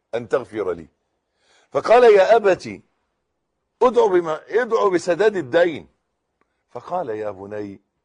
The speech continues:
إذا، إذا غفر ذنبي قضى ديني." قال له: "يا رب اغفر لي." قال له: "يا عم، ادعي ربنا يقضي الفلوس اللي علينا." قال له: "إذا غفر ذنبي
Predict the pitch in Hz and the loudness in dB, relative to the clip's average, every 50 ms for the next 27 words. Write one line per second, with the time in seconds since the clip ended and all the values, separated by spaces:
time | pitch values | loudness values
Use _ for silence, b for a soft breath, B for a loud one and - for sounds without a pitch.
0 | _ _ - 127 113 110 110 107 107 - _ _ _ _ _ _ _ _ _ _ | _ _ -16 -12 -8 -4 -4 -4 -4 -6 _ _ _ _ _ _ _ _ _ _
1 | - 127 110 113 120 113 110 107 127 156 170 - 151 139 127 123 117 127 147 151 | -14 -10 -6 -4 -4 -4 -4 -4 -4 -6 -6 -6 -8 -10 -10 -10 -12 -14 -14 -14
2 | 147 147 135 147 147 147 147 143 _ _ _ _ _ _ _ _ _ _ _ _ | -14 -16 -16 -14 -14 -16 -16 -18 _ _ _ _ _ _ _ _ _ _ _ _
3 | _ _ _ _ _ _ _ _ _ _ _ _ _ - 123 127 110 107 98 92 | _ _ _ _ _ _ _ _ _ _ _ _ _ -10 -8 -8 -6 -6 -8 -8
4 | 80 82 80 73 67 65 64 _ _ _ _ _ _ _ _ _ _ _ _ _ | -10 -14 -18 -20 -20 _ _ _ _ _ _ _ _ _ _ _ _ _ _ _
5 | _ _ _ _ _ _ _ _ _ _ _ _ _ _ _ _ _ _ _ _ | _ _ _ _ _ _ _ _ _ _ _ _ _ _ _ _ _ _ _ _
6 | _ _ _ _ _ _ _ _ _ _ _ _ _ _ _ _ _ _ _ _ | _ _ _ _ _ _ _ _ _ _ _ _ _ _ _ _ _ _ _ _
7 | _ _ _ _ _ _ _ _ _ _ _ _ - 135 135 127 123 123 147 160 | _ _ _ _ _ _ _ _ _ _ _ _ -16 -14 -10 -10 -8 -6 -6 -6
8 | 143 151 - - 160 170 165 151 135 107 90 85 _ _ _ _ _ _ _ _ | -8 -8 -12 -10 -10 -10 -8 -10 -10 -14 -16 -18 _ _ _ _ _ _ _ _
9 | _ _ - 175 208 190 180 185 170 180 196 202 190 185 180 - 190 170 156 135 | _ _ -6 -6 -4 -4 -4 -6 -4 -6 -6 -8 -8 -10 -10 -10 -8 -8 -8 -8
10 | 127 123 156 151 143 147 170 - 123 120 120 107 101 - 131 143 135 - 110 98 | -10 -10 -10 -10 -10 -10 -10 -10 -10 -10 -10 -10 -12 -16 -18 -18 -16 -16 -14 -12
11 | 92 92 104 107 107 113 123 131 _ _ _ b b b b b b b 175 196 | -12 -10 -10 -12 -14 -18 -20 _ _ _ _ b b b b b b b 0 0
12 | 196 196 180 170 170 127 147 151 143 147 170 190 - - 160 147 147 147 147 170 | 0 -2 -4 -6 -6 -2 0 2 2 2 2 0 -2 -2 -4 -4 -4 -4 -6 -6
13 | 170 170 160 143 165 165 170 | -8 -8 -10 -10 -10 -10 -10